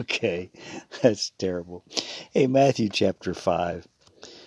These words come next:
Matthew chapter five and verse nine. "Blessed are the peacemakers,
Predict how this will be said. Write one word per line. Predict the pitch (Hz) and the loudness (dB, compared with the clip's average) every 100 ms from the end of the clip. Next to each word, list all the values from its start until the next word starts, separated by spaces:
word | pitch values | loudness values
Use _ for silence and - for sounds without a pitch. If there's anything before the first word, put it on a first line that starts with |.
| _ | _
Matthew | - 131 127 113 | 2 4 6 2
chapter | - 107 98 - 92 | 4 2 2 -2 -6
five | - 92 92 92 87 | 0 2 2 0 -2
and | 87 80 | -6 -10
verse | 82 85 85 - - - | -6 -4 -4 -4 -8 -8
nine. | 90 90 87 80 82 82 82 _ _ _ _ - - - _ - | -8 -6 -4 -4 -6 -8 -12 _ _ _ _ -20 -20 -20 _ -2
"Blessed | 95 104 - 110 | 4 4 2 -2
are | 98 90 | 2 2
the | 90 92 | 0 -6
peacemakers, | - - 110 107 - 87 73 - - - - - | -12 -6 -4 -4 -4 -4 -6 -10 -18 -16 -16 -16